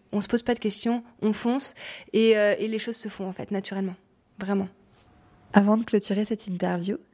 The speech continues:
Speaker 2: sur mon compte Instagram La Plus Belle Maman, je partage tous les jours une photo avec une citation.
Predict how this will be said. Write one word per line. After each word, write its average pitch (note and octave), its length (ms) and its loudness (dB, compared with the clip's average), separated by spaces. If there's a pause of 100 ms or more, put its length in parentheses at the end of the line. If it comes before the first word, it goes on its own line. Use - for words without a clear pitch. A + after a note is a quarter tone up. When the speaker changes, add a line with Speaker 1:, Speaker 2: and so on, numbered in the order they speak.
(160)
Speaker 2:
sur - 180 -2
mon F#3 120 4
compte G#3+ 180 -2
Instagram G3+ 480 2
La G3+ 80 2
Plus - 180 -4
Belle F#3 160 4
Maman, F#3 300 0 (460)
je - 140 2
partage G3 340 0
tous - 140 -2
les G3+ 120 6
jours G3 260 0
une G#3 120 0
photo G3 340 -2
avec G3 300 -4
une E3+ 80 -4
citation. - 560 -6